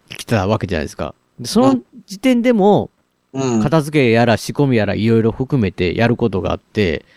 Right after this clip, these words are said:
Speaker 2: うん。
Speaker 1: 帰ってくるのが遅いって言ってね、ルチさんが。
Speaker 2: うんうんうんうん。
Speaker 1: 時間がないって言ってたじょ-、状態やったんですよ。夜営業全くしてない状態ですよ。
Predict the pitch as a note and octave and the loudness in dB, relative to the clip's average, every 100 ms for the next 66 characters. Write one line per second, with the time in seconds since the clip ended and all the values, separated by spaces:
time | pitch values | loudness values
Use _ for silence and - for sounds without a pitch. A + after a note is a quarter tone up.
0 | _ - B2 A2+ G2+ - - E3 G3+ B3+ | _ -10 -4 -2 -4 -8 -4 0 0 0
1 | F#3 C#3 G#2 E3 - A3 - - - A#2+ | 0 0 0 0 2 0 -2 -10 -6 -4
2 | F3 A2 - F2+ - - - - _ - | -2 -4 -4 -4 -4 -6 -12 -20 _ -10
3 | C3+ B2+ A2+ A2 A2 G2+ G2+ F#2+ F#2+ F#2+ | -4 -2 0 0 0 0 0 0 -2 -2
4 | E3 - B3+ A3+ A3 - - A2 A#2 C3 | -2 -2 0 0 2 0 -2 -8 -4 -2
5 | B2 C3 - _ C3 D#3 E3+ B2 G#2 G2 | 0 0 -4 _ 0 2 2 -2 -4 -8
6 | A2+ D3+ G3 A#3+ G#3+ B2+ G#2+ F3 G#3+ G3 | 0 2 4 4 4 0 0 -2 -2 -2
7 | A#3+ D#3+ A2+ F#3 G3 G#3 - D#2 | 2 2 2 0 0 -2 -2 -4